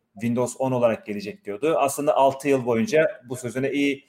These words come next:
sadık kaldı. Geçtiğimiz Windows sürümlerine baktığım zaman gerçekten de, e, Windows onun diğer sürümlere göre epey uzun bir ömre sahip olduğunu gördük. Ancak şimdi Windows on bir ile birlikte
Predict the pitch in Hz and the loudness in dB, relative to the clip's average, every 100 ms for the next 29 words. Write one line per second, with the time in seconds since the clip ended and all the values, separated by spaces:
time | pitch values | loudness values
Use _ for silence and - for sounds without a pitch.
0 | _ _ - 127 123 135 131 110 101 117 | _ _ 0 2 2 0 0 -2 -2 -4
1 | 110 - 123 120 120 123 120 - 123 123 | -6 -4 -4 -4 -2 -2 -2 -4 -4 -2
2 | 120 120 120 - 123 117 135 156 - _ | 2 2 0 -4 -2 0 0 -2 -8 _
3 | _ - 120 - 123 - 120 120 151 151 | _ -2 0 0 -4 -2 0 2 2 0
4 | - _ - _ 104 104 104 104 101 117 | -10 _ -20 _ -4 0 0 0 -2 -2
5 | 120 123 - - - _ _ _ _ - | 0 0 -2 -10 -14 _ _ _ _ -20
6 | - 135 135 160 160 - - 98 131 131 | -2 0 2 2 -2 -10 -12 2 4 4
7 | - 123 131 127 117 143 151 - 135 135 | -2 -4 -2 0 4 2 2 -4 -4 0
8 | 147 143 147 - 117 117 139 127 113 123 | 2 2 0 -10 -10 -6 -4 -4 -2 -4
9 | 131 - 123 123 110 104 101 107 135 165 | -2 2 2 2 -2 0 0 0 -2 -4
10 | - - _ _ _ _ _ _ _ 127 | -8 -16 _ _ _ _ _ _ _ 0
11 | 135 131 127 139 123 139 131 131 123 113 | 2 2 2 0 0 0 0 -2 -4 -4
12 | 135 127 113 110 104 104 143 151 - | -4 -2 -2 -2 -4 0 2 2 0